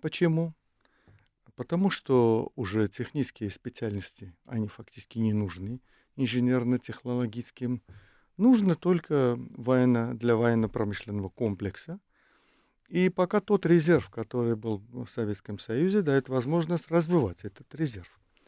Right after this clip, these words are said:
Эм, но через лет десять, пятнадцать, двадцать постепенно у техники и это, то есть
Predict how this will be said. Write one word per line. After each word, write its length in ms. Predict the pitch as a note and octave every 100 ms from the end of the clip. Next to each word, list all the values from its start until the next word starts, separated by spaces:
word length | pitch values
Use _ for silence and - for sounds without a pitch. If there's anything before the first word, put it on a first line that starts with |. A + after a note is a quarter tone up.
| _ _ _ _ _
Эм, 540 | A#2 A2 G#2 G#2 C3 - _ _ -
но 300 | F3+ G3+ - _ _
через 540 | - F3 D#3+ - - -
лет 280 | C#3 D3 A#2+
десять, 440 | C#3+ C#3+ - A#2+
пятнадцать, 560 | - - C#3+ C3+ - A#2
двадцать 480 | A#2+ F3 E3+ E3+ -
постепенно 800 | C3+ - - - F3 F3 F3 D#3+ _ _ _ _ _ _ -
у 120 | C#3
техники 480 | - D3+ - D3+ -
и 260 | D3 - D3
это, 340 | B2+ - - _ _ _ _
то 100 | A2+
есть 400 | G2+ - -